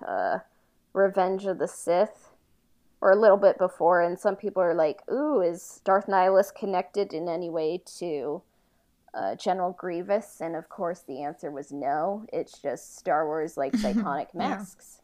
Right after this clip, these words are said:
Speaker 1: you know? So.
Speaker 2: Yeah.
Speaker 1: Yeah. And then
Speaker 2: Yeah.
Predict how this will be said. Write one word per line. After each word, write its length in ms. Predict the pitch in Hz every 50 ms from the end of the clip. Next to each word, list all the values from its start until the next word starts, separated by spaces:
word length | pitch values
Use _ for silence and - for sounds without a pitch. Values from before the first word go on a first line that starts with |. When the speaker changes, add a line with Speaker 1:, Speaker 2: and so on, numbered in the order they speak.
| _ _ -
Speaker 1:
you 140 | 185 165
know? 260 | 151 156 156 170 202 - _ _ _ _ _
So. 340 | - - - - - 185 _ _ _ _ _ -
Speaker 2:
Yeah. 280 | 302 220 196 185 180 247 - _ _ _ _ _ - - -
Speaker 1:
Yeah. 240 | - - - - - _ _ _ _ _ _ _ _ _ _ _ _ _ _ _ _ _ _ _ _ _ _ _ _ _ _ _ _ _ _ _ _ _ _ -
And 180 | 196 208 208
then 320 | 208 196 190 190 190 202 202
Speaker 2:
Yeah. 120 | - -